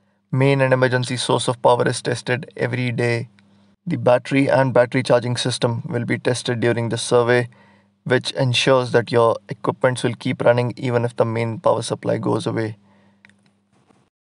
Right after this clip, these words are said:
Then the things that you need to check on the external.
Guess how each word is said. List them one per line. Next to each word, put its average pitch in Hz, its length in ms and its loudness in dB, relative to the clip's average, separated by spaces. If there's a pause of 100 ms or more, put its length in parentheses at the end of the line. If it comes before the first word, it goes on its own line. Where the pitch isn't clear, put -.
(340)
Then 156 140 4
the 156 100 6
things 165 460 2
that 135 200 0
you 139 80 4
need 135 240 0
to 135 80 4
check 127 280 0
on 127 140 2
the 139 80 2
external. 120 580 2